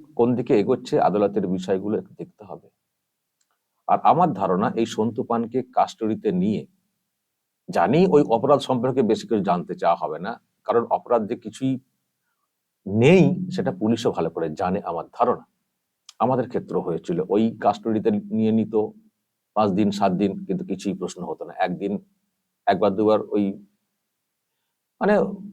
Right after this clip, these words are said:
কেসের বাইরে প্রশ্ন বেশি হতো, বাদ বাকি সময় শুইয়ে বসিয়ে রেখে দিত। খাবার দাবার দিত আরামবাগ থানাতে যখন আমরা ছিলাম,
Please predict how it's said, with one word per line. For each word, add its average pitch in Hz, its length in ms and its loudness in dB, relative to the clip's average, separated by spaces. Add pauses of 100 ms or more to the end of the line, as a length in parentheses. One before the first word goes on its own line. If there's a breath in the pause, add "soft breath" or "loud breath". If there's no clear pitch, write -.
(1160)
কেসের 175 280 6
বাইরে 175 360 8
প্রশ্ন 127 540 -2
বেশি 98 200 -2
হতো, 98 360 -4 (1500)
বাদ 107 140 4
বাকি 110 240 2
সময় 120 280 2
শুইয়ে 107 420 2
বসিয়ে 92 360 0
রেখে - 220 -4
দিত। - 220 -12 (1120)
খাবার 101 300 2
দাবার 117 260 4
দিত 139 240 0
আরামবাগ 185 640 -2
থানাতে 82 400 -10 (320)
যখন 82 180 -4
আমরা 82 220 -4
ছিলাম, - 520 -6